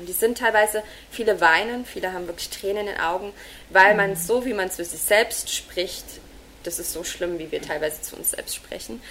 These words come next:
Speaker 2: Ja.
Speaker 1: Und wie andere uns in einem Licht sehen. Also ich habe diese Übung auch mal gemacht für mich, das ist schon einige Jahre her, weil ich mal eine Bewerbung gemacht habe und nicht wusste,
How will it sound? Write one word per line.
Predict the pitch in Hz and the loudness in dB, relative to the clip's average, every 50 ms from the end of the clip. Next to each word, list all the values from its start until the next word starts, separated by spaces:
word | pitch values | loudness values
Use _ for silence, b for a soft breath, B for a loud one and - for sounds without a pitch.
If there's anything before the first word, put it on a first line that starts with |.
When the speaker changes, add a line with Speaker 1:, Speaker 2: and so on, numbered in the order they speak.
| B B B B | B B B B
Speaker 2:
Ja. | 151 | -4
Speaker 1:
Und | 202 208 | -4 -2
wie | 208 226 - - | -2 0 6 6
andere | 208 226 269 269 277 220 220 | 6 8 8 6 2 2 2
uns | 190 - 180 196 233 233 - | 2 2 2 0 -2 -4 -4
in | - 202 | -4 -2
einem | - - 175 185 190 190 185 185 | -2 0 0 -2 -2 -2 -4 -2
Licht | 185 220 254 - - - - - | -2 -2 -4 -4 -6 -6 -4 -4
sehen. | - - 170 175 190 - - | -4 -2 -2 -2 -2 -2 -2
Also | - 170 - | -4 -4 -4
ich | - - | -6 -6
habe | 214 - - | -6 -6 -4
diese | 233 202 185 185 | -6 -4 -4 -4
Übung | - 190 185 180 151 - | -4 -4 -4 -6 -6 -4
auch | - - - - - | -2 -2 -2 -2 -2
mal | 208 170 170 165 | -2 -2 -2 -2
gemacht | 175 160 151 - 101 - - - | -2 -4 -4 -6 -8 -8 -10 -8
für | - 175 | -8 -6
mich, | 175 190 233 233 | -4 -4 -4 -6
das | - 170 - | -6 -12 -10
ist | - - | -10 -10
schon | - - - | -8 -6 -4
einige | 76 - 226 233 - 202 | -2 -2 -2 -4 -4 -2
Jahre | 190 180 180 190 185 180 | 0 2 2 2 2 -2
her, | 175 180 180 190 196 B B B B B | -4 -2 -2 -2 -2 B B B B B
weil | 160 170 | -4 -4
ich | 170 - | -2 -2
mal | 185 | -2
eine | 190 180 | -2 -2
Bewerbung | 170 - - 165 175 214 220 226 214 | -2 0 2 2 2 4 2 0 -2
gemacht | 202 196 190 - - - - 214 | -2 -2 -2 -2 -2 -4 -4 0
habe | 185 185 180 - | 0 0 0 0
und | - 185 180 - - - | -6 -8 -10 -10 -10 -8
nicht | 196 202 - - - - - | -6 -6 -6 -8 -12 -10 -6
wusste, | 175 196 196 - - - 214 208 214 | -4 -2 -2 -2 -2 0 0 -2 -2